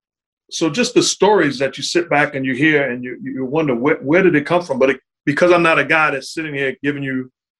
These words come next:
uh, a whole article and I'm not connected, then therefore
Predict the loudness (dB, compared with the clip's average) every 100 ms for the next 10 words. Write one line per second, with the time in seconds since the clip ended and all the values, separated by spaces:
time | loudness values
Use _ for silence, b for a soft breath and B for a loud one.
0 | -6 0 0 -2 -12 _ -8 2 4 4
1 | 4 0 -6 -14 -14 _ _ _ -12 -6
2 | -2 -2 -2 -2 0 0 -2 -10 -10 _
3 | _ _ _ _ -6 -2 -2 0 2 0